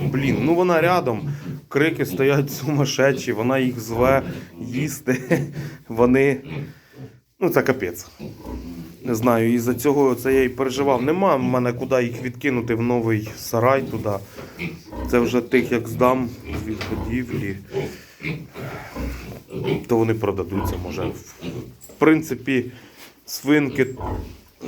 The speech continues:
замовлені майже всі. Е, товариш замовив.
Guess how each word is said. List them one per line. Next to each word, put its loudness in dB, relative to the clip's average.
замовлені 2
майже -4
всі. -12
Е, 2
товариш 2
замовив. 0